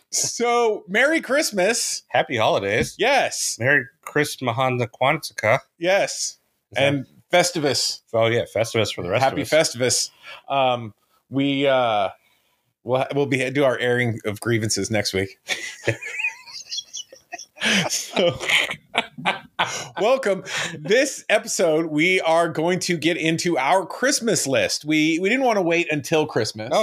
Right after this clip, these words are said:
Speaker 2: no, you don't wait.
Speaker 1: As we record this, we are on the final day of November.
Speaker 2: Yeah, we are.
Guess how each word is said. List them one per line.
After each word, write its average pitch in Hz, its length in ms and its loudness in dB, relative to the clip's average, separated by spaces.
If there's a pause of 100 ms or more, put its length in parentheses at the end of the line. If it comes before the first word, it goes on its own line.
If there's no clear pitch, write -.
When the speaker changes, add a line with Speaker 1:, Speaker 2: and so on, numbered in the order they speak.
Speaker 2:
no, 240 160 2
you 165 140 -2
don't 254 240 0
wait. 107 240 -4
Speaker 1:
As 214 180 2
we 240 120 0
record 175 340 0
this, 151 180 -2
we 156 80 0
are 165 220 2
on 151 100 -2
the 151 80 -4
final 165 400 0
day 143 160 4
of 131 140 2
November. 107 560 -2
Speaker 2:
Yeah, 123 200 4
we 120 140 2
are. 95 260 2